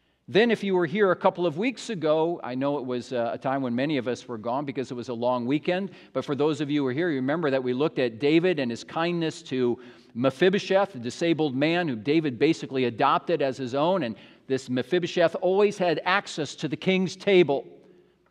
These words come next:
to eat with him and converse with him. It was a beautiful picture of what God does for us in Christ. Draws us to himself, adopts us as his own,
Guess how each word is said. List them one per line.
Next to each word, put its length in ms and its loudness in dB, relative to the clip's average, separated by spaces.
to 180 2
eat 260 4
with 280 4
him 360 0
and 160 -16
converse 680 4
with 300 -2
him. 280 -4
It 100 -6
was 140 -8
a 40 0
beautiful 520 0
picture 480 -2
of 100 -4
what 240 -4
God 400 0
does 320 2
for 260 -4
us 200 -6
in 100 -8
Christ. 560 -6
Draws 500 0
us 100 -10
to 120 -6
himself, 520 -2
adopts 540 0
us 180 -6
as 180 -2
his 160 -10
own, 200 -4